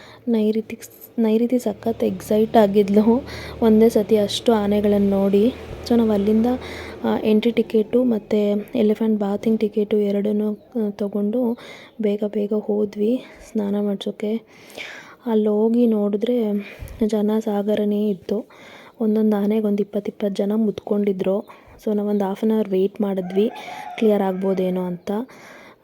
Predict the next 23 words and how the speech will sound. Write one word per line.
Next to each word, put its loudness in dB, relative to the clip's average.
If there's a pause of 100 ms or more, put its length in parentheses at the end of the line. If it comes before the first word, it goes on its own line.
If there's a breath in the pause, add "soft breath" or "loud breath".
ಆ, -4 (400)
ಆದರೆ 0 (680 loud breath)
ಆಮೇಲೆ 2
ಗೊತ್ತಾಯ್ತು 0
ಇದು 0
ಕ್ಲಿಯರ್ 2
ಆಗಲ್ಲ, 0
ಮತ್ತೆ -2
ಮತ್ತೆ -2
ಬರ್ತಾನೆ -4
ಇರ್ತಾರೆ -6
ಅಂತ. -8 (720 loud breath)
So -2
ನೋಡಿ 0
ಎಷ್ಟು -6
ಚೆನ್ನಾಗಿ -4
ಎಲ್ಲ -2 (100)
ಆನೆಗಳು -2
"ನೀವೇನು -2
ಬೇಕಾದರೂ -4
ಮಾಡ್ಕೊಳ್ರಪ್ಪ" -8
ಅಂತ -8
ಮಲ್ಕೊಂಡ್ಬಿಟ್ಟಿದ್ದಾವೆ. -6